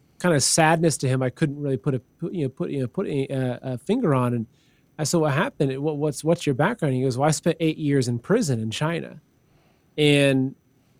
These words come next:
it's like, "Well, why? <laughs> You're, like, this nice guy." And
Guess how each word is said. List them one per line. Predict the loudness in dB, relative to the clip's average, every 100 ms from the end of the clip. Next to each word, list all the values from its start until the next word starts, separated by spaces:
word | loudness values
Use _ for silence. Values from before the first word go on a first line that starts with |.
| -20
it's | -8
like, | -8 -8 _ _
"Well, | -12 -10
why? | -10 -2 2 4 2 -4 -12 -20 -18 -10
<laughs> | -8 -4
You're, | -4
like, | -4 -6
this | -6 -4
nice | -4 -2 -4
guy." | -4 -4 -4 -8 -12 -20 _ _ _ _ 2
And | 4 6 4 0